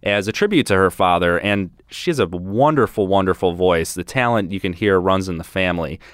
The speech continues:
and we were happy to have that in our hands.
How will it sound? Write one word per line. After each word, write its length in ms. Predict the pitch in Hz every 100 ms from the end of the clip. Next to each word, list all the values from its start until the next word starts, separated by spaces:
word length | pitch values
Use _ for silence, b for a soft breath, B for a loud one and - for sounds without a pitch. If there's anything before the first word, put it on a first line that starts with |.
| B -
and 560 | 95 87 85 87 85
we 80 | 98
were 100 | 87
happy 560 | - - 104 92 87 85
to 200 | - 80
have 320 | 85 82 85
that 280 | 87 85 -
in 140 | 82
our 100 | 80
hands. 560 | 80 98 87 80 82